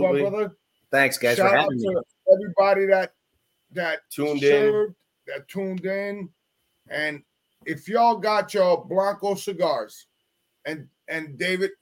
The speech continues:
Speaker 1: I'm gonna give you, I'm gonna give you like I do everybody else, ten percent off if you order within the next week.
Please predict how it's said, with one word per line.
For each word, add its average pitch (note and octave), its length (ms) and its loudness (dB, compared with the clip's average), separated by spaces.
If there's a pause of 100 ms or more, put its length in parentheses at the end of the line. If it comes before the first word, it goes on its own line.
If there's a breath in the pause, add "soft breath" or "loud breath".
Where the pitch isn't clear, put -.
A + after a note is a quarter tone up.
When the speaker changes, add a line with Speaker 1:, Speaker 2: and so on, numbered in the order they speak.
(140)
Speaker 1:
I'm D3 80 -12
gonna D3 120 -6
give E3 200 -6
you, E3 140 -2 (240)
I'm D#3 60 -10
gonna D3+ 120 -10
give E3 200 -6
you D#3+ 200 -6
like D#3+ 200 -4
I C#3 160 -4
do D#3 180 2
everybody D3 480 0
else, - 280 -10 (680)
ten G#3+ 260 2
percent A3+ 380 2
off E3 440 6
if D#3+ 200 -8
you E3+ 160 -8
order F#3 320 8
within D#3+ 380 -4
the D#3 80 -4
next F3 360 -2
week. F3+ 300 -6